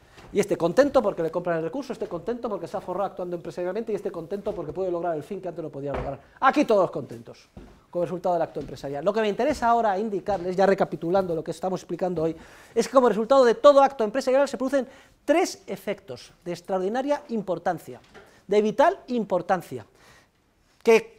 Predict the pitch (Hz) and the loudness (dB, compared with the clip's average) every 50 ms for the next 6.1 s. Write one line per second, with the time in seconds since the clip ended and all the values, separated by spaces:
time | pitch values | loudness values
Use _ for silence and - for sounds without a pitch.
0 | - - 208 196 - 226 214 220 - 254 - - 320 330 349 311 277 269 254 254 | -14 -12 -8 -2 0 0 0 2 0 -2 2 4 4 6 6 6 4 4 4 4
1 | 247 233 - 302 330 339 311 - - _ _ _ _ _ _ _ _ _ _ _ | 4 4 4 4 2 2 0 -2 -8 _ _ _ _ _ _ _ _ _ _ _
2 | _ _ _ _ _ _ _ _ _ _ _ _ _ _ _ _ _ _ _ _ | _ _ _ _ _ _ _ _ _ _ _ _ _ _ _ _ _ _ _ _
3 | _ _ _ _ _ _ _ _ _ 240 - - 180 208 247 302 285 - - - | _ _ _ _ _ _ _ _ _ -20 -16 -10 -4 0 2 2 2 0 -2 -10
4 | - - _ _ _ _ _ _ _ _ _ _ _ _ _ _ _ - 240 220 | -18 -20 _ _ _ _ _ _ _ _ _ _ _ _ _ _ _ 0 0 0
5 | 220 - 226 214 208 - - 247 269 285 320 381 392 - - - 302 196 180 190 | 2 2 2 2 0 0 2 4 6 6 6 6 2 -2 -10 -18 -10 -4 -2 -2
6 | 190 | -2